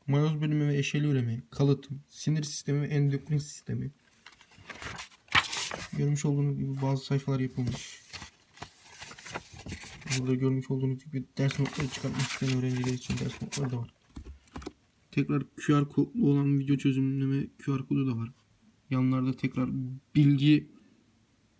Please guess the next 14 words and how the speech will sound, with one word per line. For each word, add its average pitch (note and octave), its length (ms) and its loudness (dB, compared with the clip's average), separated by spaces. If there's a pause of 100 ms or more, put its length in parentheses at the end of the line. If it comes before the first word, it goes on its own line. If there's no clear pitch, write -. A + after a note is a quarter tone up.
(160)
notları C#3 520 2
da B2 60 4
var. B2+ 100 -6 (120)
Öğrenciye C3 580 2 (420)
küçük - 160 -8
notlar C3 480 0
bırakılmış, A#2 500 -4
bilgi B2 200 -2
notları. A#2+ 380 -8 (1200)
Gördüğünüz A#2+ 380 -4
gibi. B2+ 200 -10 (3500)
Hızlı C#3 420 -4
hızlı C3 500 4
öğretim. C3+ 340 -4